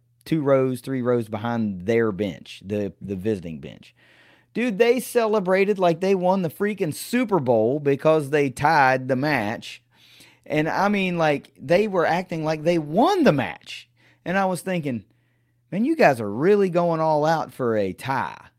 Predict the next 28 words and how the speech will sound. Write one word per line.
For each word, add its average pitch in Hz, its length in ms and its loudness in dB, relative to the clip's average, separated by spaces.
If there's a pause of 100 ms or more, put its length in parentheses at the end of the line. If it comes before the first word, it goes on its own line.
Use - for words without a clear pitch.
(100)
you 113 140 -8
know? 117 100 -6
And 185 140 0
I 220 100 6
know 233 180 2
that 226 140 6
it's 226 140 -4
soccer 175 320 4
and 180 100 -2
that 175 160 2
means 185 320 0
something 151 420 -2
and 151 140 -2
you 147 60 -4
still 180 240 -2
get 160 200 -2
points 139 380 -6
and 131 100 -4
it's 123 180 -8
not 147 300 -6
like, 120 260 -6 (580)
you 135 80 -6
know, 123 300 -4 (100)
it's 123 160 -10
just, - 300 -12 (180)
it's 120 360 -10
not 156 220 -2
inconsequential. 139 960 -6